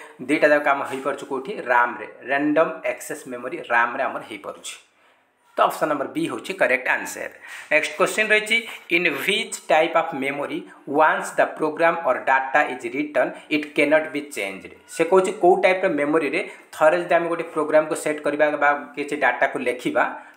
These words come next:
ତାହେଲେ ସେଇଟା କେବେ ବି change କରିପାରିବା ନାହିଁ। ତ ଏଇଟା ହେଉଛି ପ୍ରୋମ୍, programmable read only memory। Option number ବି ହେଉଛି ଆମର correct answer। ନେକ୍ସଟ କୋଶ୍ଚିନ୍ ରହିଛି, "ହ୍ୱିଚ୍ ଟାଇପ୍ ଅଫ୍ ରୋମ୍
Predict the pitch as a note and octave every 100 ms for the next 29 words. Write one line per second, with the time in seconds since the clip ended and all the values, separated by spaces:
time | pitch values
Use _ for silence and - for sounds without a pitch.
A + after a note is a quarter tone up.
0 | - D3 D#3 D#3+ D#3 D3+ C#3 C#3+ D#3+ -
1 | C3+ C3+ - G#2 A2 A2+ B2+ G2 F#2+ -
2 | - _ - _ F3+ E3+ D#3 D#3 - -
3 | - _ - E3+ D3+ - - - _ _
4 | _ _ - D3 D3+ D#3 D#3+ D#3+ E3 G3
5 | - - - C#3 D3 C#3 C#3 D#3 B2+ G#2+
6 | F#2 - - - - - C#3 C3+ B2+ A2
7 | D3 C#3+ B2+ A#2+ A#2 A#2+ A3 - - A#2+
8 | A#2 - - G#2 - F#2 - - _ -
9 | _ _ - - - - D#3+ - - F#3
10 | A3 A3+ G#3+ G#3+ G#3 C3+ F3 A#3+ F#3+ -
11 | E3+ F3+ F#3 F3 E3+ - C#3+ D3 E3+ D3+